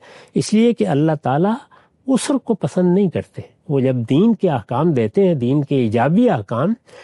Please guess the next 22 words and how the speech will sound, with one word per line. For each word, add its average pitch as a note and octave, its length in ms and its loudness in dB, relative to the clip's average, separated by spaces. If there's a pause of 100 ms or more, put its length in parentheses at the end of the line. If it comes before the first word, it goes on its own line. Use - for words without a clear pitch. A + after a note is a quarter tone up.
(200)
تو D#3+ 140 0
اس - 180 -2
میں F#3+ 100 2
عسر B3 360 0
کو G#3+ 220 -2
پسند D#3+ 420 -2
نہیں C#3+ 140 0
کرتے، F#2+ 380 -8 (440)
وہ B3 160 4
یسر B3 340 2
کو G#3 180 0
پسند C3+ 340 -2
کرتے G2+ 380 -6
ہیں۔ F#2 120 -6 (400)
تو - 80 -20 (180)
عسر F3+ 200 0
کیا C#3+ 240 -2
چیز D#3 340 0
ہے؟ C3+ 120 -2 (420)
عسر F#3+ 240 0
اصل F#3 220 0
میں G3+ 280 2